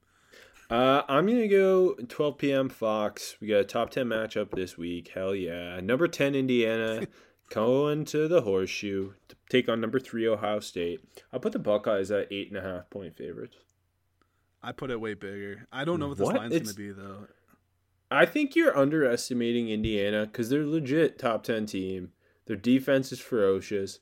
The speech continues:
Speaker 1: Michael Penix is proven to be one of the best quarterbacks in the Big Ten. I, like, I don't, I, I, I think you have a hard time making this a double-digit spread.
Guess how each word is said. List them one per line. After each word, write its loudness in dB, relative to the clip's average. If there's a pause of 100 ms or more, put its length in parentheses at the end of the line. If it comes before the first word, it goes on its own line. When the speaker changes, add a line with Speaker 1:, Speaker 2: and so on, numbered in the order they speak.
(280)
Speaker 1:
Michael -2
Penix -4
is -6
proven -6
to -2
be -4
one -2
of -4
the -4
best -2
quarterbacks -4
in -10
the -10
Big -6
Ten. -12 (880)
I, 4
like, 2
I 4
don't, 2
I, -12 (100)
I, 0
I -2
think -4
you 0
have 0
a 0
hard 2
time -2
making -4
this -4
a -6
double-digit -2
spread. -8